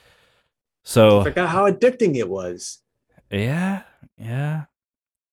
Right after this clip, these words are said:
Speaker 2: I don't know if this is
Speaker 1: But
Speaker 2: a good lesson for people who may,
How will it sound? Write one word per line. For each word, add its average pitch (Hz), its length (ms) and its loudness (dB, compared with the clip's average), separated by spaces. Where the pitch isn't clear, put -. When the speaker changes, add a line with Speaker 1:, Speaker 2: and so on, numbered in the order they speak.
Speaker 2:
I - 100 -4
don't 277 180 -2
know 302 60 0
if 285 80 -2
this 277 120 0
is - 60 -2
Speaker 1:
But 135 200 8
Speaker 2:
a - 40 2
good - 120 2
lesson 117 640 -2
for 107 200 -10
people 107 460 -8
who 107 240 -6
may, 104 460 -6